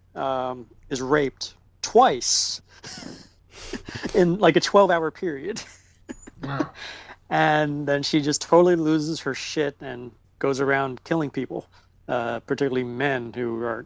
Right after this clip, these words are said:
Speaker 1: aren't particularly nice. <laughs> And then she gets progressively worse and just goes on a murdering spree.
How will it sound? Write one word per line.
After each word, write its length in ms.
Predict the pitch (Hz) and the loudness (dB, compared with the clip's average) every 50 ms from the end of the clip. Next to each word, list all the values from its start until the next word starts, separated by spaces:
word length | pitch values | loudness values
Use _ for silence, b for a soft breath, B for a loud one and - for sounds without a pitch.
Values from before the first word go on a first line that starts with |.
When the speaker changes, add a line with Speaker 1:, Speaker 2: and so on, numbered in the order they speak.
| - - | -8 -4
Speaker 1:
aren't 220 | 143 139 - - _ _ _ - | -4 -4 -4 -6 _ _ _ -4
particularly 460 | 147 139 - - 135 135 135 123 117 | -4 -2 -2 -4 -6 -4 -4 -4 -6
nice. 580 | 120 117 123 127 131 - - - - - - - B | -6 -8 -8 -8 -8 -8 -8 -8 -8 -8 -10 -14 B
<laughs> 100 | B B B B B B B B _ _ | B B B B B B B B _ _
And 140 | 127 123 127 | -8 -4 -2
then 400 | 131 127 127 123 123 127 123 113 | -2 -2 -2 -4 -6 -8 -10 -8
she 200 | - - 147 131 | -6 -4 -2 0
gets 500 | 123 135 127 - - - - - - - - - - _ _ - | 2 2 2 2 0 -2 -4 -4 -6 -10 -16 -20 -20 _ _ -2
progressively 560 | 156 131 131 151 156 - - 151 127 139 135 | 0 4 4 4 4 4 2 -2 -2 -2 -4
worse 440 | 123 120 131 127 131 135 127 - - | -2 -2 -2 0 0 -2 -2 -4 -6
and 160 | 139 120 113 | -8 -10 -12
just 300 | - 127 127 117 - - | -12 -12 -10 -10 -10 -8
goes 240 | - 135 131 131 120 | -6 -6 -6 -4 -6
on 140 | 123 123 123 | -6 -8 -8
a 20 | |
murdering 460 | 117 120 131 139 139 139 127 123 123 - | -8 -4 -4 -2 0 0 -2 -4 -6 -10
spree. 400 | - - - 90 - 190 151 | -10 -8 -6 -4 -4 -6 -6